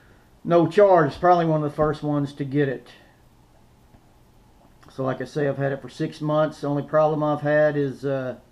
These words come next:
the one remote that came out. It was only, like, fifteen or sixteen dollars to replace the remote.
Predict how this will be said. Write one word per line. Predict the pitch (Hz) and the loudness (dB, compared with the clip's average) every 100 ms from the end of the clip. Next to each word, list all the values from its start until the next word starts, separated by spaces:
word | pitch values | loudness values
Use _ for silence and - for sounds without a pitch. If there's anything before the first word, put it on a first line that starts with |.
| _ _ _ _ - | _ _ _ _ -14
the | |
one | 123 139 139 | -6 -4 -4
remote | 135 143 139 127 | -2 -2 -2 -4
that | 127 | -6
came | 147 143 139 | -4 -2 -2
out. | 139 143 | -2 -4
It | 135 | -4
was | 131 135 - | -8 -10 -12
only, | 131 131 | -10 -6
like, | 135 135 - | -6 -6 -6
fifteen | 151 - 160 143 | -8 -4 -4 -4
or | |
sixteen | 139 151 151 156 143 | -6 -10 -8 -6 -4
dollars | 135 139 135 131 123 - | -2 -4 -4 -6 -10 -12
to | 127 117 110 _ _ - - | -10 -10 -14 _ _ -20 -18
replace | 127 - 143 127 - | -16 -6 -6 -6 -8
the | 127 | -10
remote. | 123 127 127 131 | -6 -4 -4 -6